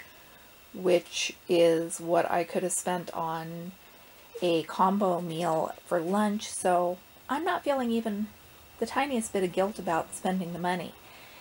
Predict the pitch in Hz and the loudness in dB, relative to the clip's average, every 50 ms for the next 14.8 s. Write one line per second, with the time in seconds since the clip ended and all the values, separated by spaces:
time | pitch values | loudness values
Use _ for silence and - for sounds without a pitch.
0 | - - - - - - 233 226 226 - 370 381 - 494 440 311 269 - 262 262 | -20 -20 -20 -6 0 4 4 4 4 4 2 4 4 4 2 4 6 6 6 6
1 | 262 262 226 - - 226 226 - - 190 165 - - 170 180 190 233 294 - - | 4 0 2 4 6 4 6 4 2 0 0 2 2 4 4 4 4 4 2 -2
2 | - - 320 320 - 349 254 185 - - - - - - - - - - - - | -2 -2 -2 2 6 8 8 8 6 4 -2 -2 -2 -2 -6 -10 -12 -12 -6 -2
3 | - 208 202 - - - 175 180 196 - - 190 185 190 - - - - - 302 | 0 0 0 0 2 4 4 4 4 2 2 0 0 0 -4 -16 -4 4 8 10
4 | 311 320 277 247 233 190 180 180 185 - - 175 165 - - - - - - - | 10 10 10 10 12 12 12 10 8 6 4 2 2 2 -2 -6 -6 -6 -8 -14
5 | - - - - - - - - - - - - - - 240 226 233 - - 240 | -18 -20 -20 -20 -20 -20 -20 -20 -18 -18 -12 6 10 10 12 12 10 10 8 10
6 | 240 254 226 226 233 233 226 - 277 240 233 - - 226 214 220 - - - - | 10 12 10 10 10 8 6 4 4 4 4 8 10 10 10 10 8 2 -2 4
7 | - 277 269 320 - - - - 269 262 269 269 269 262 214 196 190 185 185 - | 8 8 8 8 6 0 2 6 8 8 8 6 4 4 4 4 4 4 4 4
8 | 175 175 - 190 185 - - 185 185 190 - - 185 180 180 175 - 170 - - | 4 4 2 -2 -6 -2 0 2 2 2 0 -4 -4 -4 -4 -4 -4 -6 -4 -2
9 | - - - - - - - - - - - - - - - - - - - - | -2 -2 -2 -4 -8 -6 -6 -6 -6 -8 -14 -20 -20 -20 -20 -20 -20 -20 -20 -20
10 | - - - - - - - - - - 180 170 185 190 - - - - 190 175 | -20 -20 -20 -20 -20 -20 -2 4 8 10 10 10 8 6 0 -8 -6 -2 0 0
11 | 180 - - - - 190 185 - - - 190 170 175 175 175 180 170 185 202 208 | 0 0 -4 -6 -2 0 2 2 2 0 -2 -4 -4 -4 -2 -2 0 0 0 0
12 | 220 214 190 175 165 170 180 165 170 - 160 165 165 160 151 - 165 - 160 156 | 0 0 0 0 0 0 0 0 0 0 -2 -2 -2 -2 -2 -2 -6 -8 -8 -10
13 | 175 - - 185 196 202 196 202 - 208 220 - 214 208 208 202 175 160 175 - | -10 -2 2 2 2 2 2 0 -4 -6 -6 -4 -2 -2 -2 -2 -2 -4 -4 -4
14 | - - 190 185 185 185 - 180 180 180 - 185 180 180 180 | -6 -6 -4 -4 -6 -4 -4 -4 -4 -4 -4 -6 -4 -6 -8